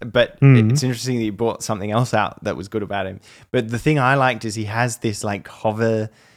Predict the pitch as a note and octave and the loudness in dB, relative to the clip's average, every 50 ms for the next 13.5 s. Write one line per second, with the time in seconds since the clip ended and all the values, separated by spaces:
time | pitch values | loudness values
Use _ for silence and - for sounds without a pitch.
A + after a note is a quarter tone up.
0 | _ _ _ _ _ - C3+ C3 C#3 E3+ F#3 F#3 D#3+ - C3+ C3 C#3 B2+ B2 A#2 | _ _ _ _ _ 2 4 4 4 4 4 4 2 6 8 10 10 10 10 8
1 | B2+ C3+ C3 B2 C3 B2+ A#2 A2 A2+ A#2+ C3 F3 - - C#3+ C3 B2+ B2 - - | 6 4 2 2 0 -2 -2 0 2 2 2 2 2 0 -2 0 -2 -2 -4 -6
2 | - B2 C3+ - - - C#3+ A#2 A#2 G#2 D#2+ - - - - B2+ C3 C3 D3+ C#3 | -8 -8 -8 -4 -2 0 0 2 2 0 -2 -4 -8 -10 -8 -10 -4 2 2 2
3 | B2+ - - - _ _ - - - _ _ - A#2 A#2 C#3+ C#3 - - D3 C#3 | 2 2 -2 -14 _ _ -20 -20 -20 _ _ -8 2 4 4 4 6 6 6 6
4 | B2+ B2 G#2+ G2+ G#2 A#2 C3+ D3+ D#3 C#3+ - _ _ - G3 F#3 E3 F#3+ - _ | 6 6 2 -2 -4 -2 -2 -2 -2 -2 -4 _ _ 2 2 2 2 0 -4 _
5 | - G#3+ G3+ D3+ D#3 C#3+ C#3 C3+ C3 B2+ B2 B2+ B2+ F3 F3+ F#3 F3+ E3+ D#3 - | 0 2 6 8 8 8 10 10 10 10 8 8 8 8 6 8 6 6 6 4
6 | B2 D3 D3 - D#3+ E3 D3+ A#2 B2 B2+ B2 G2 A#2+ A#2+ G2+ - A2 - D3+ - | 2 0 2 4 4 4 4 4 2 0 0 2 2 2 2 2 4 6 8 8
7 | G#3 - E3 C#3+ - D3+ D#3+ D3+ D3+ C3+ B2 A#2+ A#2+ A#2+ - - - - _ - | 8 8 6 4 4 4 6 8 8 8 8 6 4 2 0 -4 -10 -12 _ 0
8 | D3+ C#3+ - C#3+ C#3 D3 D#3+ D3+ C#3+ - - - G3+ G#3+ B3+ D#4 - - - C4+ | 0 2 4 6 8 8 8 8 6 4 2 4 6 6 6 6 4 2 4 4
9 | - G4 - C#3+ - - F#4+ G#4+ - C#3 C#3 C#3 C#3 - - E3+ D#3+ D3+ D3+ D3 | 6 6 4 2 4 4 4 6 6 6 6 4 4 2 2 4 4 4 4 2
10 | D#3 C3+ A#2 A2+ - B2+ B2+ C3+ C#3 - D3 C3 A2+ G2+ - A#2 A2+ A#2 - C3 | 0 0 0 2 2 4 4 4 4 2 -2 -4 -2 0 2 2 2 2 -2 -6
11 | A#2 G#2+ - - - A2+ G2+ - - A2 G#2+ G#2+ G#2 G2 A#2+ - - A#2+ A#2+ A2+ | -6 -6 -8 -8 -8 -8 -8 -8 -8 -8 -8 -8 -6 -6 -6 -6 -4 -2 -2 -2
12 | G#2+ G#2 - - A2+ G#2 G2+ G2 - - G#2+ G#2 - A2+ A2 G2+ G2+ G#2 - G2 | -2 -2 -4 -4 -4 -2 -4 -4 -6 -6 -6 -6 -4 -2 -2 -2 -2 -4 -6 -8
13 | - - - - G2 G2 G2+ A2+ C3 D3+ | -12 -14 -8 -6 0 2 4 6 6 4